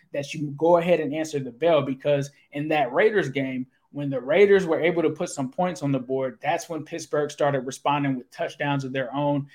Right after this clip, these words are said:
You gotta definitely be able to defend that deep pass, and you gotta get to Ben. It's always been about that. I think that the Bengals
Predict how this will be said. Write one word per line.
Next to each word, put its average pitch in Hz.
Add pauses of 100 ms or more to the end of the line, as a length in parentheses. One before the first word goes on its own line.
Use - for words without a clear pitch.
(160)
You 131
gotta 165
definitely 156
be 143
able 147
to 143
defend 151
that 135
deep 151
pass, 143
and 135
you 139
gotta 190
get 190
to 170
Ben. 147
It's 127
always 175
been 160
about 156
that. -
I 135
think 190
that 170
the 143
Bengals 165